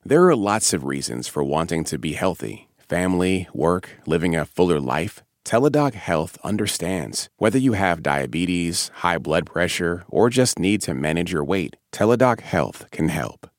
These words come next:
Visit teladochealth dot com slash what's your why for more information. That's T E L A D O C health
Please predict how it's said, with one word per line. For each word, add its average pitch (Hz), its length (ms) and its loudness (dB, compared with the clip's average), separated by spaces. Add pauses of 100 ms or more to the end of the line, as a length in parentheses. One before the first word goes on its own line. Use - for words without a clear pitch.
(100)
Visit 135 400 4
teladochealth 113 1000 2
dot 85 240 0
com 62 400 -6
slash 71 640 -2
what's 90 420 2
your 98 260 2
why 87 460 0
for - 140 -8
more 65 240 0
information. 85 600 -2 (280)
That's 92 320 0
T 143 480 4
E - 80 2
L 80 400 0
A 120 280 2
D 104 280 0
O 95 160 2
C 90 380 -2
health - 520 -2